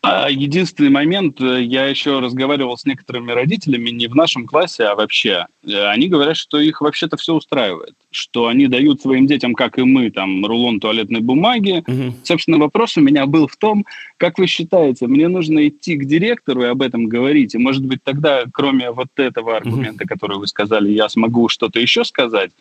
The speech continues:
Speaker 2: Нет, аргумент директору говорить не надо, он, он, он этого не поймет, поверьте мне, поберегите себя, потому что вы нарветесь на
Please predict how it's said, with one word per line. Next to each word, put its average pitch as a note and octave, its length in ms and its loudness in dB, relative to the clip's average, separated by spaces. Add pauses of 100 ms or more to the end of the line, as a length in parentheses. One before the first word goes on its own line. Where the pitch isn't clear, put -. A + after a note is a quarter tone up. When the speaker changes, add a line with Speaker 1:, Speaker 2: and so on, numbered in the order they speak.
(140)
Speaker 2:
Нет, C3+ 240 -6
аргумент E3+ 320 -6
директору E3+ 400 -8
говорить D#3 240 -6
не E3 100 -6
надо, F3 240 -4
он, C3 140 -4
он, C3+ 160 -6
он C3+ 200 -6
этого B2 120 -8
не C3 120 -4
поймет, B2+ 400 -6
поверьте G#2 360 -6
мне, B2+ 220 -4
поберегите G2 580 -8
себя, A2 340 -6
потому F2+ 300 -8
что F2+ 160 -10
вы F2 60 -4
нарветесь F2 580 -8
на D2+ 180 -8